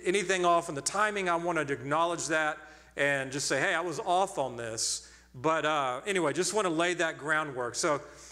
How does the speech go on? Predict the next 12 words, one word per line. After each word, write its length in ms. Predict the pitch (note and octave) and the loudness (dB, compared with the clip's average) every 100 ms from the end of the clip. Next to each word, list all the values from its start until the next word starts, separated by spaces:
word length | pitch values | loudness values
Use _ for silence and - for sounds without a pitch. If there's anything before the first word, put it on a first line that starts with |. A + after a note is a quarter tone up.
| - | -16
now 320 | - F#3+ A#3+ A#3+ | -2 2 2 4
we're 200 | A3+ G#3+ | 4 4
in 100 | F#3+ | 2
Eze-, 340 | C#3+ E3 F#3+ | 2 2 2
we're 220 | F3+ F3+ | 2 2
going 420 | D3 B2+ F3 G#3 | 0 0 0 2
back 220 | F#3+ F#3 F#3 | 2 0 0
to 120 | F3+ | 0
Ezekiel 420 | D3 F#3 G3+ G3 | 2 2 2 -2
thirty-eight 540 | D#3 G#3 G#3+ G#3 G3 F3 | 0 2 4 4 4 2
and 60 | |
thirty-nine, 640 | F3+ F3 E3 D3 D3 C#3 | 2 2 2 2 2 0